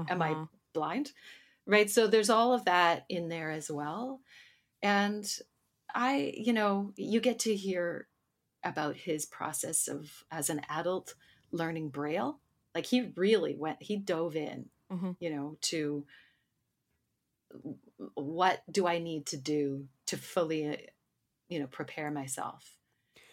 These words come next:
Speaker 1: And that's, it's a fascinating read.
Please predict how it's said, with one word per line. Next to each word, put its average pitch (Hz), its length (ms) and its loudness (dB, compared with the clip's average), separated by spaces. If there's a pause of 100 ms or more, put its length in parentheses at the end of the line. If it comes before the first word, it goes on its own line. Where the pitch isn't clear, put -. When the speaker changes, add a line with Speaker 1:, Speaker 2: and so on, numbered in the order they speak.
(120)
Speaker 1:
And 151 440 -2 (680)
that's, - 540 -2
it's 180 640 0
a 202 80 2
fascinating 151 580 0
read. 143 200 -4